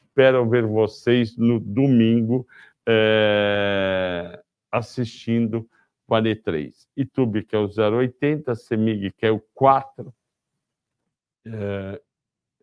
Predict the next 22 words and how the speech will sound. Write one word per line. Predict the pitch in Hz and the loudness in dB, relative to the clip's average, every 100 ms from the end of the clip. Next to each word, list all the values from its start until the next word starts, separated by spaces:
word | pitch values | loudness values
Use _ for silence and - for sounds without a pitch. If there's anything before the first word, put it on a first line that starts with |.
| _ _ _ _ | _ _ _ _
eu | - 101 | -8 -4
já | 101 101 | -2 -2
falei | - 98 107 117 | -2 -2 0 -2
que | 113 | -2
eu | 104 | 0
acho | 98 98 - | 0 -2 -6
que | 95 | -8
a | |
Semig, | 85 101 95 92 85 90 87 _ _ _ _ _ | -6 -4 -2 -2 -4 -6 -8 _ _ _ _ _
eh, | 107 95 | -2 -2
vai | 87 90 101 | -2 -2 -2
ter | 98 107 | -2 -2
um, | 101 95 - _ _ _ | -2 -4 -8 _ _ _
vai | - 98 | -4 -2
continuar | - 95 - 98 101 | -2 -4 -4 -2 -2
tendo | 92 104 95 | -2 -2 0
dias | 98 87 87 92 85 | -2 -2 -2 -2 -2
difíceis | 104 113 131 131 127 120 113 | -4 -2 0 0 0 -4 -2
e | 113 | -2
que | 113 123 | 0 2
o | |
mínimo, | 107 104 107 113 113 113 110 | 4 4 4 6 6 4 2